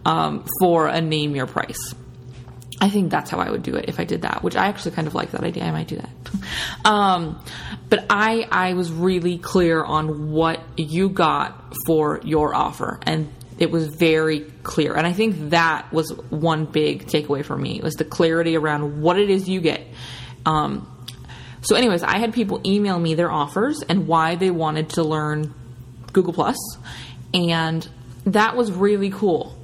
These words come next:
I did get feedback from a lot of people while I was running it and as I sort of collected feedback from, uh, people on why they did or didn't take advantage. Um, and a lot of people were really sort of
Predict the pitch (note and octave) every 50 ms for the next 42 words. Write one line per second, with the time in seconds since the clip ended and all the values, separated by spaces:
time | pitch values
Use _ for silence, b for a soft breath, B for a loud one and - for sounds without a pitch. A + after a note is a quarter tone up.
0 | - - F3+ F3+ F#3 E3+ - - B3 C#4+ D4 D4 E4 D#4+ - - - G#3 G3 F#3+
1 | F#3+ F3 E3 - - - - F3 E3+ E3 D#3+ D#3+ E3+ E3 E3 E3 E3 E3 - -
2 | F3 E3+ E3 E3 D#3+ D#3 D#3 F3+ F#3+ G#3 A3+ A3+ A3+ A3+ A3+ F#3 F#3 F3+ F3+ F3+
3 | F3+ F3+ F3+ F3+ - - F3+ E3+ E3+ F3 E3+ E3 E3 F3 F3 E3+ F3+ E3+ D#3+ -
4 | - - F3 E3 E3 E3+ E3 F#3 F3 E3 E3+ - F3 E3+ D#3+ E3 D#3 - - -
5 | E3+ D#3+ D#3+ D#3 D#3 B B B B B B B B - - F3 E3 D#3+ E3+ -
6 | E3+ E3+ D#3+ E3 D#3+ D#3+ D#3 D#3 D3+ D3 D3 D3+ D#3 D#3 D#3 D#3 D#3 D3 D3+ D#3
7 | D#3 D3+ D3+ D3 D3+ D3+ D3+ D#3 E3+ D#3+ D#3 - - D#3 D#3+ E3 F3+ G#3+ A#3+ B3+
8 | - B B B B B B B B B - F#3 F3+ E3+ E3 E3 E3+ E3+ - -
9 | F#3 F#3 F3+ F#3 F#3+ F3+ F#3 G3+ G3+ - A#3+ G#3 A3+ A3 G3+ G3+ F#3+ F3 E3 F3
10 | F3 E3 E3+ F3 E3+ - - E3+ D#3+ D#3+ D#3 D#3